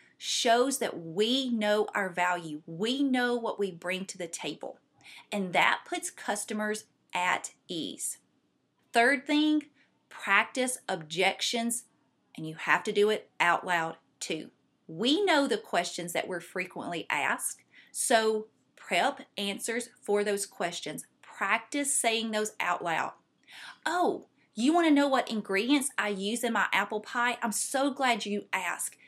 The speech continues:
Here they are." And then we list the ingredients. Or, "Oh, okay,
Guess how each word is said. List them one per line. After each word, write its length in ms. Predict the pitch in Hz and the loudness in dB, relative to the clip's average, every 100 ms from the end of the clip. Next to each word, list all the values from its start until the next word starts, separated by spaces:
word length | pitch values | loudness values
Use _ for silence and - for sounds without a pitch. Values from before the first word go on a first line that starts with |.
| _ | _
Here 320 | - 262 277 | -4 0 2
they 220 | 262 240 | 2 0
are." 420 | - 170 92 - - _ _ _ _ _ _ _ - | 0 2 0 -2 -10 _ _ _ _ _ _ _ -10
And 100 | 165 | -8
then 120 | 165 | -6
we 80 | 170 | -6
list 240 | 180 185 | -6 -4
the 60 | 214 | -4
ingredients. 680 | 233 269 254 - - - - _ _ _ | -2 -2 -2 -6 -8 -14 -16 _ _ _
Or, 440 | 220 208 208 196 - _ - | 2 4 4 0 -8 _ 0
"Oh, 360 | 381 427 - - | 2 2 0 4
okay, 480 | 403 427 262 233 | 4 6 4 2